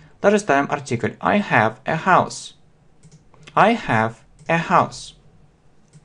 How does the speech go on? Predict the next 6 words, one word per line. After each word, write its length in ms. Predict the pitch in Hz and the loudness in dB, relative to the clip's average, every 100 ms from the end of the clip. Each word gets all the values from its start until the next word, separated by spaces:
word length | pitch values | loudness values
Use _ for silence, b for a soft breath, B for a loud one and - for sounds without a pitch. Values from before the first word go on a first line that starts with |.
| _ _ - - 139 135 135 - _ _ - - _ 135 135 135 135 135 135 - - - - - - _ | _ _ -20 -20 -20 -20 -20 -20 _ _ -20 -20 _ -20 -20 -20 -20 -20 -20 -20 -20 -20 -20 -20 -20 _
Далее, 380 | 131 135 180 135 | -4 4 6 6
друзья 300 | 127 143 147 | 2 2 2
мои, 340 | 143 147 208 - - - - - - _ _ _ _ _ - _ - b - | 2 2 0 -4 -12 -20 -20 -20 -20 _ _ _ _ _ -20 _ -20 b -6
еще, 380 | 151 208 160 - | 2 6 6 6
а, 160 | 135 127 | -2 -2
примерчики. 720 | 147 151 139 - 190 208 | -2 -4 -6 -10 -2 -4